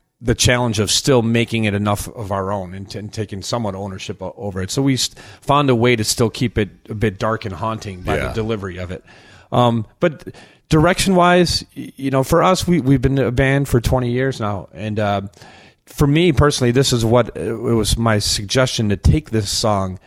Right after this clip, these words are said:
Speaker 1: down this road,
Speaker 2: Right.
Speaker 1: um, just to push ourselves, um, musically, 'cause I, I've heard David sing for many years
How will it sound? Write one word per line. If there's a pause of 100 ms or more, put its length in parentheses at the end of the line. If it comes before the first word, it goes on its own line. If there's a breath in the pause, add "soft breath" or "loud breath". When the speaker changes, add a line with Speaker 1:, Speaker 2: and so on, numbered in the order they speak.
(120)
Speaker 1:
down
this
road,
Speaker 2:
Right. (180)
Speaker 1:
um,
just
to
push
ourselves, (580 soft breath)
um,
musically,
'cause
I, (760 loud breath)
I've
heard
David
sing (180)
for
many
years